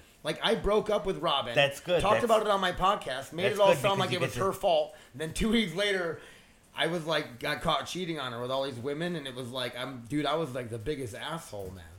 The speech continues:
Speaker 1: The biggest piece of shit. It's all recorded on my podcast. So, I mean, it's real, right?
Speaker 2: Next time you
Speaker 1: It's
Speaker 2: can
Speaker 1: real
Speaker 2: just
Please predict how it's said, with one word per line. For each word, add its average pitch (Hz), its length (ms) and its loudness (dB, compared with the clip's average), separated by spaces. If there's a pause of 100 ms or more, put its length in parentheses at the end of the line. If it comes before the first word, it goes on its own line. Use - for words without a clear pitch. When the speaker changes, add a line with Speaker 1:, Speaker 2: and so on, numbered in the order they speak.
(340)
Speaker 1:
The 185 100 -2
biggest 185 400 6
piece 156 220 -6
of 147 80 -10
shit. 123 260 -10
It's 113 160 -8
all 127 160 -2
recorded 117 440 -8
on 104 120 -6
my 101 80 -14
podcast. 92 800 -20 (840)
So, 92 420 -8
I 131 80 -6
mean, 175 160 -2
it's 175 100 -4
real, 196 360 2
right? 156 160 4
Speaker 2:
Next 240 100 0
time 190 180 2
you 170 80 0
Speaker 1:
It's 165 100 -2
Speaker 2:
can 151 100 -2
Speaker 1:
real 247 100 8
Speaker 2:
just - 40 8